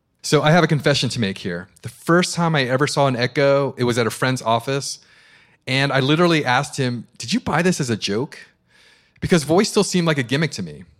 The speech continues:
but people really liked the Echo. I mean, they really liked it. In twenty sixteen, Amazon had sold five point two million of these devices, and they'd go on to sell tens of millions more.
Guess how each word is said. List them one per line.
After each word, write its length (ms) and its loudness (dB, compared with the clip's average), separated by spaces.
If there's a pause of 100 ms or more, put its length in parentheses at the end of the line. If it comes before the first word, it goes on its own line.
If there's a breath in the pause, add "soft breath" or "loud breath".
(320)
but 140 -4
people 240 0
really 180 4
liked 260 2
the 120 -2
Echo. 360 -8 (120)
I 40 -8
mean, 160 -2
they 120 -2
really 400 2
liked 260 -8
it. 160 -14 (280)
In 80 -6
twenty 240 2
sixteen, 500 -2
Amazon 360 2
had 140 0
sold 200 -2
five 340 0
point 240 0
two 180 -2
million 420 4
of 80 -2
these 160 -4
devices, 640 -6
and 180 -2
they'd 120 2
go 160 4
on 120 4
to 80 0
sell 220 0
tens 340 -4
of 80 -2
millions 340 0
more. 340 -2